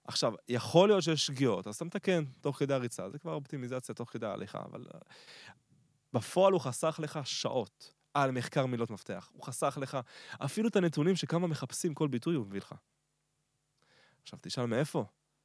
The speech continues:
יש הרבה תוכנות באינטרנט שכנראה, כשאתה שואל אותם שאלה, כמו למשל Keywords Research,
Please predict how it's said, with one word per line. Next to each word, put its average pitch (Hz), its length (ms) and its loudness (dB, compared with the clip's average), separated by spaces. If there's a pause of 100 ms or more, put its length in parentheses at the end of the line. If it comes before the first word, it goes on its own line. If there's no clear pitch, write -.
(600)
יש 147 200 -2
הרבה 131 240 2
תוכנות 143 300 -2
באינטרנט 113 360 -2
שכנראה, 120 580 -6 (240)
כשאתה - 160 -10
שואל 127 220 0
אותם 131 200 -2
שאלה, 117 480 -2 (420)
כמו 214 180 -2
למשל 160 220 2
Keywords 120 920 0
Research, 139 580 -2